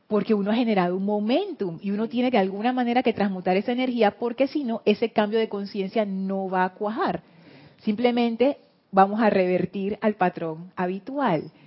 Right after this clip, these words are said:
Y por eso es que los maestros hablan tanto acerca de la perseverancia. La perseverancia es la forma, una de las maneras de romper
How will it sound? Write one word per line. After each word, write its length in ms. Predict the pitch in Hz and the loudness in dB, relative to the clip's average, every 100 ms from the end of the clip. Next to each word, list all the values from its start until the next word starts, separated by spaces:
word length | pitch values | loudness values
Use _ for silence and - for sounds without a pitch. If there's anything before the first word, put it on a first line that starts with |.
| - - - | -20 -18 -12
Y 60 | |
por 160 | 196 196 | -2 -2
eso 140 | 185 | 0
es 40 | 240 | -2
que 80 | 208 | -2
los 120 | 190 | -2
maestros 340 | 175 180 208 | -2 -2 -2
hablan 240 | 208 196 202 | -2 0 2
tanto 240 | 196 202 | 0 0
acerca 320 | 220 202 202 214 | -4 -2 0 0
de 60 | |
la 120 | 190 165 | 0 0
perseverancia. 840 | 165 160 175 165 170 233 226 185 | 0 0 -4 -2 0 2 0 -2
La 100 | 160 | -2
perseverancia 580 | 160 170 180 175 170 175 | -2 -2 -2 0 0 -2
es 60 | 214 | -2
la 120 | 175 | -4
forma, 460 | - 208 208 214 - | -4 -6 -4 -4 -2
una 260 | 269 320 | -2 0
de 100 | 254 | 2
las 140 | 185 185 | 2 0
maneras 380 | 175 180 180 208 | -2 0 0 2
de 100 | 175 | 0
romper 760 | 165 175 170 165 233 226 247 | -2 -6 -6 -4 2 4 4